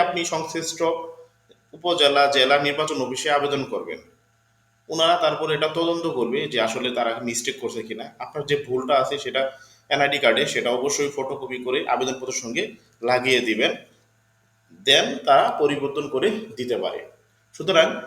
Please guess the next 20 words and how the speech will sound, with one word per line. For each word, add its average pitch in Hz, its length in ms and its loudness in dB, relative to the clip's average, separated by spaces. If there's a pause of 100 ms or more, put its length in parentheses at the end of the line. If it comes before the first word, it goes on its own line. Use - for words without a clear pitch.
(200)
বয়স 156 260 6
বা 185 140 2
জন্ম 147 220 2
তারিখ 160 160 0 (100)
পরিবর্তন 151 380 -2 (120)
করতে 143 280 -2
চাইলে 139 200 2 (160)
অবশ্যই 196 360 0 (460)
আমি 131 200 -4
যে 151 160 2
প্রসেসটা 160 420 -2 (100)
বললাম 151 220 0 (100)
সেই 143 180 2
প্রসেসে 135 320 -4 (580)
আপনারা 120 320 2
আবেদন 113 220 0 (100)
করবেন, 165 240 2 (100)
তাহলে 135 260 0 (680)
অবশ্য 123 300 -4 (320)
আপনার 131 200 -2